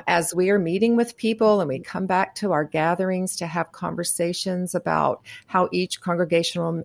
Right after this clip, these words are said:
minister is encountering people and where we can be supportive of one another in our ministries, you know, we find the very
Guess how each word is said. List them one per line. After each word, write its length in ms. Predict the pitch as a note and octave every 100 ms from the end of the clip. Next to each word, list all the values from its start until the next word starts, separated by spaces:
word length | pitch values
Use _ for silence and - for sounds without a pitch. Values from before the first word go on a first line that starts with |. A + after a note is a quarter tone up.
| -
minister 720 | E3 D#3+ F3 - E3+ D#3+ D#3+
is 240 | - E3
encountering 580 | D#3+ D#3+ - E3 E3+ E3+
people 580 | E3+ F3 E3+ E3+ D#3+ D#3
and 180 | D#3 D3+
where 160 | D#3
we 140 | D#3+ F3
can 200 | E3+ D#3
be 100 | D#3+
supportive 600 | - C#3+ - D#3+ D#3+ D3+
of 120 | D3
one 160 | D3 D3
another 420 | D3 D3+ E3 D#3
in 100 | D3+
our 100 | C#3
ministries, 600 | C#3+ E3 F3+ - G#3 G#3 - - - - -
you 80 | G#3+
know, 120 | G3
we 180 | G#3 A#3
find 340 | - A#3 C4+
the 60 | B3+
very 320 | G#3+ A3+ A3